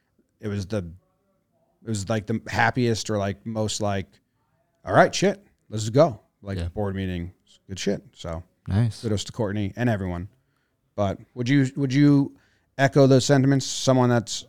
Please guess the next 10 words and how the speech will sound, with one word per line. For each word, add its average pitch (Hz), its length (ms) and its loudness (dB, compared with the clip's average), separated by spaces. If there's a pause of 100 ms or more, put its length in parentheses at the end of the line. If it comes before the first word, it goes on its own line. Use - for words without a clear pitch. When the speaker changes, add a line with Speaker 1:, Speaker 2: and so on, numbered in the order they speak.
Speaker 1:
on 123 160 2
the 123 60 2
leadership 120 340 0
team 117 480 2
that 107 340 0 (140)
has 98 160 -8
seen 113 640 0 (720)
those, 123 640 2 (440)
uh, 107 300 2
periods 160 680 4